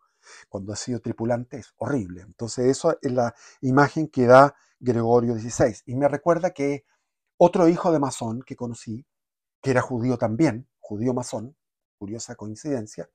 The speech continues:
él estaba casado también con judía, fuimos a, a, a la, con él fui a las, a la sinagoga,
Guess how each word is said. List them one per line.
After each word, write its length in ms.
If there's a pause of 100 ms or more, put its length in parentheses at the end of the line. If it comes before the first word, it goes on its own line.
(580)
él 160
estaba 360
casado 260
también 220
con 80
judía, 600
fuimos 400
a, 120 (200)
a, 300
a 120
la, 380 (220)
con 180
él 140
fui 240
a 100
las, 640
a 100
la 140
sinagoga, 680